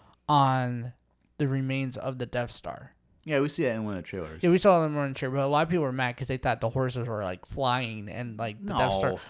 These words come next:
Speaker 1: was like, "No." And so, like, so, like, he confirmed a hundred percent that's what they were doing, which I feel like we all kinda knew, but, but none of, nothing about that looked like Endor at all.
Speaker 2: Right.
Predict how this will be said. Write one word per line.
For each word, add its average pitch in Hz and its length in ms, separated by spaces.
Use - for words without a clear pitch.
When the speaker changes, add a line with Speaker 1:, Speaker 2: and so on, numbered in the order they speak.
Speaker 1:
was 175 100
like, 156 220
"No." 143 680
And 175 200
so, 175 220
like, 147 400
so, 180 180
like, 156 200
he 196 140
confirmed 156 600
a - 120
hundred 143 160
percent 135 320
that's 131 200
what 120 120
they 120 80
were 107 100
doing, 123 460
which 185 180
I 190 100
feel 226 140
like 185 140
we 143 100
all 139 120
kinda 170 340
knew, 202 360
but, 131 320
but 156 280
none 175 280
of, 208 160
nothing 190 380
about 135 240
that 143 180
looked 127 160
like 123 200
Endor 123 480
at 98 100
all. 123 380
Speaker 2:
Right. 107 340